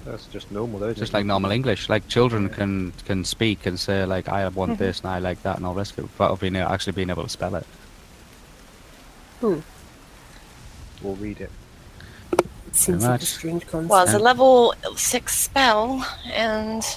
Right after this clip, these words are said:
Speaker 3: uh, it's its own realm, other base list, right?
Speaker 2: Its own realm, other base list, yeah.
Speaker 3: Own realm, other base list.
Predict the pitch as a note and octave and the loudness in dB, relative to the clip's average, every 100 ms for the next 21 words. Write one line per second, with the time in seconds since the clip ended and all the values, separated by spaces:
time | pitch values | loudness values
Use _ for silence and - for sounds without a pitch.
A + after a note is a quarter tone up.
0 | - - - - G#3 G#3 G3+ - - - | -10 -14 -6 0 4 6 6 4 0 0
1 | - G#3 - - - - - - A3 A#3 | 2 2 2 -4 -4 -6 -12 2 6 8
2 | A#3+ A3+ G#3+ G#3 G#3 - G3+ F#3+ F3+ E3 | 8 8 8 8 6 6 6 6 6 4
3 | - - D3 - - D#3 F3 - - - | 2 -2 -2 -2 2 4 2 -2 -14 -20
4 | - - - - - - - - - - | -20 -20 -20 -20 -20 -20 -20 -14 -10 -8
5 | - G#2+ G#2+ G#2+ G2+ G2 G2 F#2 F2 - | -2 0 0 0 0 -2 -4 -6 -6 -8
6 | D#2+ - - - G#3+ A3+ G#3 G3 G3 G3 | -12 -12 -12 -6 -4 -2 -2 -2 -2 -4
7 | G#3 - - - G3 F#3+ F#3 - - - | -8 -14 -20 -4 -2 0 -2 -2 -4 -4
8 | - - - - - G1+ G1+ - G1+ G1+ | -6 -6 -4 -2 -2 -4 -4 -6 -8 -10
9 | G1+ G1+ - G1+ G1+ - - - | -10 -12 -10 -12 -10 -8 -8 -10